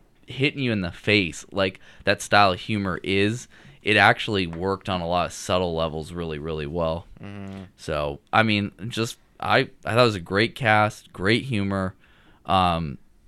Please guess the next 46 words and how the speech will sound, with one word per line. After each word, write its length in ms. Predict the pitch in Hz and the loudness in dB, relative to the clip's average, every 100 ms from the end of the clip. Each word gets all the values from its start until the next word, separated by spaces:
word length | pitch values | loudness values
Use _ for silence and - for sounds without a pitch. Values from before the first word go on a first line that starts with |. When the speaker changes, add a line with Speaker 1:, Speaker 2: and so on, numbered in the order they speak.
| - | 2
Speaker 1:
and 140 | 117 | 6
actual 360 | 117 139 - 156 | 8 6 4 -2
enjoyable 540 | 113 98 104 123 127 | -2 0 4 4 2
action 460 | 92 104 170 - 82 | 2 2 0 -4 -8
scenes 400 | - 87 82 - | -6 -6 -6 -6
too. 240 | - 147 | -2 -2
Like, 340 | 71 92 95 - | 0 0 -2 2
I 80 | 117 | 2
mean, 140 | 107 | 2
the 140 | 92 92 | 0 2
whole, 320 | 135 120 - | 4 4 2
the 140 | 107 | 4
opening 440 | 104 127 120 104 95 | 6 6 4 -6 -6
scene, 380 | - 95 78 69 | -4 -4 -4 -2
you 140 | 101 | 2
really, 400 | 101 95 87 90 - - - - - | 4 4 2 -4 -12 -20 -20 -20 -4
it's 160 | 110 107 | -2 0
just 220 | 92 98 | -2 -2
beautiful. 580 | 95 85 76 64 64 - | -2 0 -2 -8 -10 -6
The 140 | 104 101 | -2 2
whole 340 | 110 104 95 | 6 6 4
Speaker 2:
Mm-hmm. 80 | - | 0
Speaker 1:
opening 360 | 104 87 82 82 | -4 -4 -6 -6
is 100 | 85 | -6
just 180 | 87 | -8
amazing. 560 | 85 76 78 69 76 78 - - - | -6 -6 -6 -8 -10 -12 -16 -20 -12
So, 300 | - 85 82 - | -6 -6 -6 0
I 120 | 107 135 | 8 8
was 160 | 143 | 8
a 20 | 127 | 2
big 180 | 107 - | -2 0
fan. 300 | 92 82 - | -2 -2 2
Definitely, 560 | 117 110 117 107 101 - - - - - - | 4 4 2 0 -2 -6 -18 -20 -20 -20 -6
definitely 380 | - 107 - 90 | 0 2 0 -4
in 120 | 98 | -4
the, 100 | 98 - - - - | -4 -10 -20 -20 -14
the 140 | 120 131 | -2 2
running 320 | 117 107 98 | 4 4 2
for 120 | 98 | 0
the 80 | 95 | -2
best 320 | 87 90 - | 2 0 0
of 80 | 95 | -8
twenty 260 | - 85 78 | -6 -4 -4
sixteen 500 | - 71 - 85 67 | -6 -10 -8 -8 -6
for 120 | 69 | -8
me. 280 | 67 78 | -6 -6